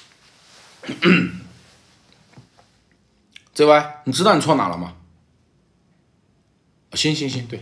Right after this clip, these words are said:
对，对，是吧？所以有时候你看到了，你不一定做到了，是吧？所以，所以说课后指导更重要。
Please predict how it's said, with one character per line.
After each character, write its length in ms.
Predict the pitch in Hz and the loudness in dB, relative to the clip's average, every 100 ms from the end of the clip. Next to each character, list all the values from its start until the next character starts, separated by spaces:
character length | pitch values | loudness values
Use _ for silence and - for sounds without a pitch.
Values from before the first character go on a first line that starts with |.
| - | -16
对， 100 | - - | -20 -20
对， 80 | - - - - | -20 -20 -20 -2
是 80 | 160 | 2
吧？ 220 | 156 - | 2 0
所 120 | - 233 | 4 6
以 60 | |
有 100 | 240 | 8
时 120 | 180 | 6
候 40 | 226 | 6
你 80 | 175 | 4
看 240 | 240 220 | 2 4
到 120 | 190 | 4
了， 60 | 160 | 4
你 100 | 151 | 2
不 120 | 170 | 2
一 40 | 202 | 2
定 140 | 196 | 2
做 200 | 220 147 | 2 0
到 140 | 104 | 0
了， 140 | 76 - _ _ _ _ _ _ | -4 -10 _ _ _ _ _ _
是 40 | - | -4
吧？ 340 | 113 95 - - _ | -4 -4 -8 -20 _
所 140 | - 143 | -8 -6
以， 40 | - - - | -6 -16 -20
所 120 | - 185 | 0 2
以 40 | |
说 120 | 185 | 2
课 240 | 180 - 208 | 2 4 6
后 160 | 185 | 6
指 160 | 156 165 | 2 2
导 480 | 160 120 107 - - _ _ _ _ _ _ _ _ _ _ _ - | 4 4 0 -6 -18 _ _ _ _ _ _ _ _ _ _ _ -8
更 160 | 151 107 | -4 -4
重 160 | 87 | -6
要。 180 | 85 - | -12 -18